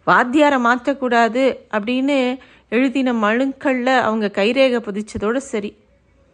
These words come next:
வாத்தியார் வந்து திருப்பியும் பசங்க வேலை பண்றதை அப்படியே பார்த்துக்கிட்டே இருந்தாரு. எல்லா பக்கமும் சுத்தி சுத்தி பார்க்கறாரு, எல்லாம் சரியா இருக்கான்னு பார்க்கறாரு.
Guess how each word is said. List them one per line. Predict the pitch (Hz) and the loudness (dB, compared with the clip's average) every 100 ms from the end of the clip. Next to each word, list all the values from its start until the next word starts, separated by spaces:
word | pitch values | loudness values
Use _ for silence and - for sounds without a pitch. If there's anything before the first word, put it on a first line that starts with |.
| _ _ _ _ _ _ _ _ _ _ - | _ _ _ _ _ _ _ _ _ _ 0
வாத்தியார் | 311 370 359 302 240 | 2 4 4 4 2
வந்து | 240 277 285 | 0 0 0
திருப்பியும் | 269 285 285 285 240 202 - _ _ - | -4 0 0 2 0 -2 -8 _ _ -2
பசங்க | 214 220 262 247 | -2 0 0 0
வேலை | 214 240 | 0 0
பண்றதை | 240 220 214 | -2 -4 -4
அப்படியே | 226 214 220 | -4 -2 -2
பார்த்துக்கிட்டே | 233 208 208 220 208 214 220 | -2 -4 -4 -6 -2 -2 -2
இருந்தாரு. | 202 185 - _ _ _ _ _ _ _ - _ - | -2 -2 -4 _ _ _ _ _ _ _ -20 _ -2
எல்லா | 208 226 240 226 | 2 4 4 4
பக்கமும் | 220 240 254 277 | 0 2 4 4
சுத்தி | 233 226 247 | 2 0 -2
சுத்தி | 233 277 277 | 0 -2 2
பார்க்கறாரு, | 240 233 240 220 214 220 - | 2 2 2 2 2 -2 -4
எல்லாம் | 202 214 247 | -2 2 2
சரியா | - 214 233 254 | 2 0 2 2
இருக்கான்னு | 202 196 214 220 | 2 0 -2 0
பார்க்கறாரு. | 202 208 202 190 185 | -2 0 0 0 -4